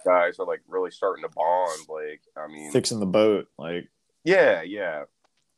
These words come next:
Speaker 2: Which is cool.
Speaker 1: That and, um, you know, they're throwing the shield around like a fucking football, you know
Speaker 2: Yeah.
Speaker 1: what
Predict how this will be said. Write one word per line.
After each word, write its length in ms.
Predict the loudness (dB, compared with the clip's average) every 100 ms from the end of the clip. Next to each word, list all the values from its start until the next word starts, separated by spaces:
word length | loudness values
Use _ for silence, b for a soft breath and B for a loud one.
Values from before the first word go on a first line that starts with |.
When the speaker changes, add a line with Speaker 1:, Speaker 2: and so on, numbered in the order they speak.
| _
Speaker 2:
Which 120 | -12 -10
is 80 | -6
cool. 140 | -2
Speaker 1:
That 260 | 0 0 -2
and, 200 | -8 -8
um, 340 | -8 -8 -12 -16
you 120 | -10 -6
know, 120 | -6
they're 140 | -6
throwing 260 | -2 -2 -2
the 60 | -6
shield 280 | -8 -4
around 260 | -2 -2 -2
like 80 | -6
a 40 | -8
fucking 240 | -8 -8 -10
football, 600 | -8 -6 -4 -2 -2 -4 _
you 120 | -8 2
know 80 |
Speaker 2:
Yeah. 140 | 4 4
Speaker 1:
what 160 | 0